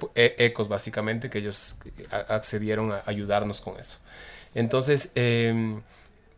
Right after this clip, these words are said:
teníamos diez archivos, casi todos de cine silente, y pusimos a disposición a estos talleristas que entraron por convocatoria. Entonces había un músico, había sociólogos, habían,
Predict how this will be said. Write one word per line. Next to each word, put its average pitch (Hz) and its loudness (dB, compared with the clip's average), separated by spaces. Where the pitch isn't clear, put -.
teníamos 147 6
diez 151 4
archivos, 165 0
casi 139 0
todos 139 2
de 139 0
cine 135 -2
silente, 147 -4
y 143 0
pusimos 135 2
a - 6
disposición 123 2
a 120 8
estos 117 0
talleristas 123 4
que - 0
entraron 110 4
por 110 0
convocatoria. 101 0
Entonces 104 -4
había 123 4
un 127 2
músico, 135 0
había 104 0
sociólogos, 123 2
habían, 101 -2